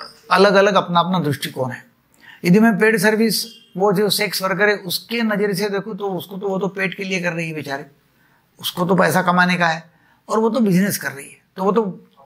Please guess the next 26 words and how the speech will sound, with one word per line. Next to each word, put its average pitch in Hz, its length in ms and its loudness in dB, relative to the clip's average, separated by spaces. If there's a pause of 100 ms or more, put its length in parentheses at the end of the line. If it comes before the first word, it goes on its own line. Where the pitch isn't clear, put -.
(140)
वहाँ 170 260 4
से 220 140 2
देखेंगे, 202 340 -2
वो 202 140 0
दृष्टिकोण 196 400 -2
से 175 120 -4
तो 156 120 -4
अच्छा 143 240 -2
ही 208 100 -4
है, 233 60 -4
क्या 220 220 -2
बुरा 214 220 -4
है? 214 140 -14 (540)
वो 175 60 -4
तो 185 80 2
बोलेंगे, 202 200 4
"हाँ 208 160 4
भाई, 220 80 4
मेरा 208 260 0
paid 208 260 -4
चलता 208 240 -2
है, 220 60 0
मेरा 208 140 0
business 185 400 0
है 165 140 -4
ये, 175 100 -12